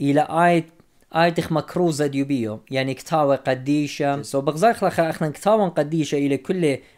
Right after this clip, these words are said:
مبي خبيرة وخط روخة قدشة، وكتاوة قديشة يعني عهد الجديد، يعني قديم، يعني New Testament, Old Testament،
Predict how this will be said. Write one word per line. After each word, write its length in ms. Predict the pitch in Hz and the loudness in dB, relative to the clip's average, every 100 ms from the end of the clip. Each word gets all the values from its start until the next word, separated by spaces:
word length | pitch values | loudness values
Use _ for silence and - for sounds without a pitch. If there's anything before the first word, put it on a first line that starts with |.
| - | -14
مبي 260 | 123 185 | -6 -2
خبيرة 340 | 190 190 180 175 | 0 2 2 2
وخط 260 | 156 170 | 2 -2
روخة 280 | 165 156 165 | 0 0 0
قدشة، 540 | 156 165 156 - 160 156 _ _ - | -2 -4 -6 -2 -4 -4 _ _ -12
وكتاوة 440 | 123 - 214 208 | -6 2 4 4
قديشة 400 | - 160 160 147 | 2 0 0 0
يعني 180 | 147 143 | -2 -2
عهد 280 | 156 170 165 | 0 2 2
الجديد، 580 | 156 143 156 151 151 | 0 0 0 2 0
يعني 220 | 135 139 139 | -2 -4 -2
قديم، 380 | 139 139 147 139 | 0 0 -2 -2
يعني 360 | 120 117 139 175 | -2 -2 -2 -2
New 40 | |
Testament, 420 | 180 160 160 143 | -2 -4 -4 -6
Old 300 | 139 143 147 | -4 -4 -4
Testament، 260 | 139 139 | -6 -6